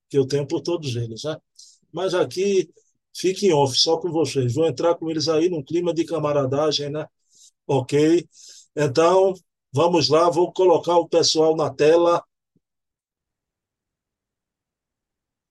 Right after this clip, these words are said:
Pronto, meus queridos amigos e irmãos, como eu falei,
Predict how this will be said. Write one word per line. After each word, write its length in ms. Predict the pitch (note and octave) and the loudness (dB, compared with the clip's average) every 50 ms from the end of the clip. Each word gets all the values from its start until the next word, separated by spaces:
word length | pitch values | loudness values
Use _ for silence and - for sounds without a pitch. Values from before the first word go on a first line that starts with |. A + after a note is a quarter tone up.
| _ _ _ _ _ _ _ _ _ _ _ _ _ _ _ _ _ _ _ _ _ _ _ _ _ _ _ _ _ _ _ | _ _ _ _ _ _ _ _ _ _ _ _ _ _ _ _ _ _ _ _ _ _ _ _ _ _ _ _ _ _ _
Pronto, 600 | C3+ D#3 D#3 D#3+ E3+ E3+ E3 D3+ C3 - D#3+ D#3+ | -2 0 2 4 4 4 4 2 0 0 -2 -2
meus 520 | D#3+ D#3+ D#3+ F3 F3+ E3+ D3 - - - - | -2 0 2 4 4 4 4 4 2 2 0
queridos 800 | - - F3 E3+ D3+ C#3 E3+ F#3+ F#3 F3+ E3+ D#3 C3+ C#3+ B2 C3 | 0 -2 0 0 2 2 2 0 0 0 -2 -2 -4 -2 0 0
amigos 580 | D3+ C#3 B2+ B2+ C#3+ D#3 D3+ B2+ C3+ B2 A#2+ | 2 2 2 0 0 0 0 0 -2 -2 -2
e 100 | B2 B2 | -2 -4
irmãos, 340 | A2+ A2+ C3 C#3+ D3 C3+ - | -2 -2 0 0 0 -2 -4
como 200 | - - D3+ D3+ | -4 -2 0 0
eu 100 | E3+ F3 - | 0 0 0
falei, 520 | - F3+ D#3+ D3 D#3 F3 F3 F3 F3 | 0 0 2 4 4 4 4 4 2